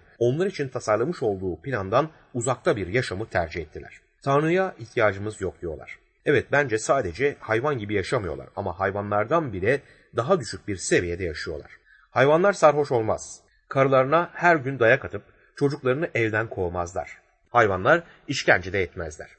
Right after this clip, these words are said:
Bu tür şeyleri sadece insan soyu yapar. İnsanlar çağımızda gerçekten bazı hayvanlardan daha aşağı bir seviyede yaşamaktadır. Ovadia'nın yaşadığı o günlerde de durum aynen böyleydi. Ahırını terk edip insanların arasına karışmak isteyen bir domuzun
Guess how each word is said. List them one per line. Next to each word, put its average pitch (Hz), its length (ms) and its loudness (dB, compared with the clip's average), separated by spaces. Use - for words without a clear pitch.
Bu 190 120 -4
tür 175 160 0
şeyleri 104 300 -2
sadece 147 600 0
insan 107 360 -4
soyu 90 260 -6
yapar. 76 280 -10
İnsanlar 160 480 0
çağımızda 120 420 -2
gerçekten 131 600 -2
bazı 127 260 2
hayvanlardan 98 760 0
daha 120 260 -4
aşağı 117 440 0
bir 92 80 -4
seviyede 92 420 -2
yaşamaktadır. 85 640 -8
Ovadia'nın 147 480 6
yaşadığı 95 480 -4
o 151 140 2
günlerde 92 440 -4
de 160 220 -4
durum 123 300 -4
aynen 92 380 -2
böyleydi. 82 420 -8
Ahırını 160 380 0
terk - 240 2
edip 139 220 -6
insanların 131 480 -2
arasına 101 420 -4
karışmak 123 400 -2
isteyen 135 380 -2
bir 151 160 0
domuzun 120 400 -4